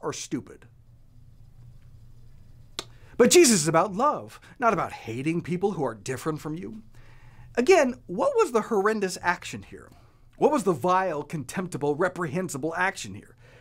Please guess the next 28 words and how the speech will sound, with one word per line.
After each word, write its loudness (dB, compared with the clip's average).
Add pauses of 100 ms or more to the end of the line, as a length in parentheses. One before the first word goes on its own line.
The -2
organization 4
said, 0
"We're 2
going -2
to -4
do -8
a -8
Pride 2
Night, -6 (180)
we're 0
gonna 2
put -6
patches -2
on -4
the -6
uniforms, -2 (260)
but 4
it's -4
not 2
required." -6 (240)
And -2
five 4
people 0
said, 0 (260)
"No, 2
thank 0
you." -12